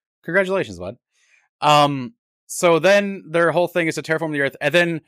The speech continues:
they have to, like, there is this weird, like, there's, the guy theorized from the comic books that there's, like, a civil war of Mutos once there's so many to make, to figure out who's the new Muto Prime.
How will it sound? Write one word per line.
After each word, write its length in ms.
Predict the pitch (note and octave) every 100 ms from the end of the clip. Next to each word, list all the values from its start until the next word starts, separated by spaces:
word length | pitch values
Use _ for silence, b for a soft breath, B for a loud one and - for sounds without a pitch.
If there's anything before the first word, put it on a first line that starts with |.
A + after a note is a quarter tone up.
| b b -
they 240 | C#3 D3+
have 240 | E3 D#3 -
to, 100 | F#3
like, 320 | D#3+ D3 -
there 200 | C#3+ D#3
is 140 | F#3 F3
this 180 | F#3
weird, 460 | C#3+ C#3 D#3 E3 E3 - _ _ _ _ -
like, 240 | C#3+ C#3+
there's, 260 | C#3+ C#3 -
the 180 | C#3+ C#3+
guy 320 | C#3+ D#3+ F3+
theorized 800 | - E3+ D#3+ D#3 D3 C#3 C3 -
from 100 | C3+
the 80 | A#2
comic 280 | C3+ C3 A#2+
books 160 | A2+
that 100 | A#2
there's, 160 | A#2 A2+
like, 100 | A2
a 80 | G#2
civil 420 | - C#3+ C#3+ D3+
war 240 | B2+ C#3
of 100 | C3+
Mutos 540 | G#2 B2 E3+ G3 F#3+ - b b b _
once 260 | - D3 D3+
there's 220 | E3+ D3
so 260 | - C#3+ D3
many 280 | C3+ C#3+
to 180 | C#3+ D3+
make, 380 | B2 B2+ B2+ -
to 120 | - B2
figure 260 | D#3 D3
out 160 | C#3 F#2+
who's 260 | C#3 C3+ B2
the 60 |
new 180 | A#2+ B2
Muto 340 | A2 A2 G#2 F#2+
Prime. 480 | - E2+ A#1+ -